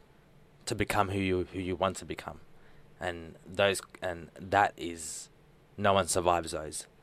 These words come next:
But in saying that, you are rebirthed into something, into someone, um, more powerful and more authentic in, in who you are and,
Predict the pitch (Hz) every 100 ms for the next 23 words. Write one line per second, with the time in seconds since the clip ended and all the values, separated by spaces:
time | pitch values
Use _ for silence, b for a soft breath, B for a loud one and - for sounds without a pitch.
0 | b b - 101 95 87 - 110 107 101
1 | 95 76 - - 85 87 87 82 82 -
2 | 85 85 92 85 87 82 76 - - -
3 | - b b b b b 90 85 92 101
4 | 90 - 85 71 90 - - 98 92 85
5 | 82 - B B B B - 87 82 80
6 | 78 73 - - - _ - - - _
7 | _ _ _ - - 101 98 92 - 92
8 | 87 - 92 87 90 90 90 87 87 82
9 | - - - _ - - - 92 87 87
10 | - - - _ - 67 82 80 - 82
11 | 80 76 - - - - 104 95 92 82
12 | 82 80 82 82